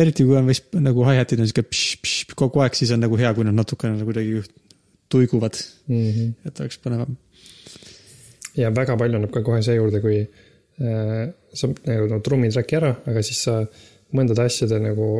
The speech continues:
Speaker 2: volüümi tõmbad maha. Näiteks kui ma olen pannud terve track'i hi-hat'e täis,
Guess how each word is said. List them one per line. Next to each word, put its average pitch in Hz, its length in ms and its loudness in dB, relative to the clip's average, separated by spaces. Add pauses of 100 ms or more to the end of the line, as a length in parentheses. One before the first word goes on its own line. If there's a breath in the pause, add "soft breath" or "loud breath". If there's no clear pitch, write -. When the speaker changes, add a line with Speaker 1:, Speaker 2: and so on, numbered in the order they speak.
(240)
Speaker 2:
volüümi 120 420 2
tõmbad 107 240 0
maha. 123 220 0
Näiteks 110 220 -2
kui 127 80 2
ma 117 60 2
olen 110 120 0
pannud 110 180 -2 (100)
terve 110 300 0 (100)
track'i 131 380 -4 (140)
hi-hat'e 113 420 -2
täis, 120 320 -2